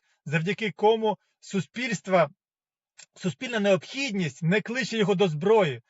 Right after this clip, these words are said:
до стояння на чатах, до охорони мурів, до сплати численних військових податків. От він і вдячний тому, хто при державному кермі.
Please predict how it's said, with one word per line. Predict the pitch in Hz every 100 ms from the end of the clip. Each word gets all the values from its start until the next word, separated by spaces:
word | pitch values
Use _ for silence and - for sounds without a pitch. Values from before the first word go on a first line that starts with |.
| _ -
до | 131 226
стояння | - 220 233 220
на | 208 190
чатах, | 202 220 202 139 _ _ _ _ _ _ _ _ -
до | 139 220 226 214 _ _ _ _ -
охорони | 196 208 226 226 214
мурів, | 208 269 240 151 - _
до | 156 190
сплати | 185 - 233 240 190
численних | 175 - 214 240 226 165
військових | 175 - 226 214 185
податків. | 185 160 214 202 - 139 _ _ _ -
От | 196 185
він | 214 202
і |
вдячний | 160 156 233 247 - 175
тому, | 175 170 220 233 - _
хто | - - 196
при | 190
державному | 170 151 175 202 185 175
кермі. | - 165 175 202 139